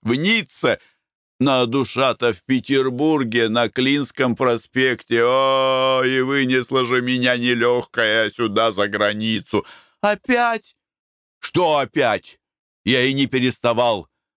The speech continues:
А что-то теперь моя жена-голубушка дома делает,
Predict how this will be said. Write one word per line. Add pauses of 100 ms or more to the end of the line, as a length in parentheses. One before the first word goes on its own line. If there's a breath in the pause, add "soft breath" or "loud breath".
(300)
А
что-то
теперь
моя
жена-голубушка
дома
делает,